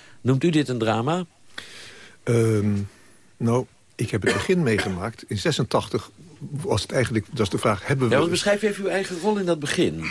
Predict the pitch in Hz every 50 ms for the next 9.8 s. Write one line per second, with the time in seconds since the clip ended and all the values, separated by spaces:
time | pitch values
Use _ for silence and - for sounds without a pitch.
0 | - - - - 135 127 131 135 135 143 127 110 113 131 107 151 156 135 123 117
1 | - 104 - 151 147 180 160 117 - - - - - - - 208 156 113 107 -
2 | 147 120 - 127 110 127 127 - - - - 131 117 - - 123 101 120 143 -
3 | 127 113 123 110 - - 147 110 107 - - - - 117 - - 98 - - 226
4 | 208 156 113 - - 101 95 - - - 92 82 85 87 - - - - - -
5 | - - - - 123 107 - - - - 104 98 92 90 85 85 85 - - 101
6 | 95 - - 117 113 107 - - 113 - - 104 - - 117 104 90 - 104 101
7 | 101 123 - - - - 107 - 117 95 - 101 92 - 107 95 90 87 - 98
8 | - 131 156 - - - 147 139 - - - - - - - 127 107 98 82 -
9 | - 98 - 117 - 143 135 123 139 139 - 185 196 208 202